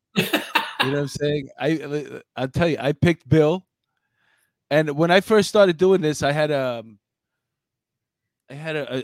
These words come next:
Speaker 2: a, I was writing an article for a magazine. It was called New York Natives, and I saw that they were also producing pod-, uh, not podcasts at the time. It was called a web series back in the day.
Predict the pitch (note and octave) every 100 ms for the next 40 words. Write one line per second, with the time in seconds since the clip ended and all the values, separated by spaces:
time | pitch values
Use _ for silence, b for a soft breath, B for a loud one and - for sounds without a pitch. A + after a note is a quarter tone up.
0 | - A#2+ G#2+ C3 B2+ D3 D#3+ C#3+ C3+ C#3+
1 | C#3+ B2+ B2+ A2 G#2+ G#2 G2 G#2+ F#2+ D#2
2 | _ _ _ _ _ _ _ A2+ A#2 -
3 | B2+ A#2 A#2+ G#2 G#2 G#2 F2+ C#2+ G#2 G#2+
4 | A#2+ - C#3+ C#3 C3+ A#2 _ _ _ _
5 | _ - B2 C#3 C3 B2+ C#3 C3+ D3 C3+
6 | B2+ - B2 - C3 B2 C3+ B2 A2 B2+
7 | A#2 A#2 C3 A2+ G#2+ B2+ C#3 C3 B2+ A2
8 | - G#2+ G2+ G#2 G2+ - A2 G2 A2 -
9 | B2 A2 G2 A#2 A2 A2 F2 F2 - F2+
10 | - F2+ E2 F2+ F2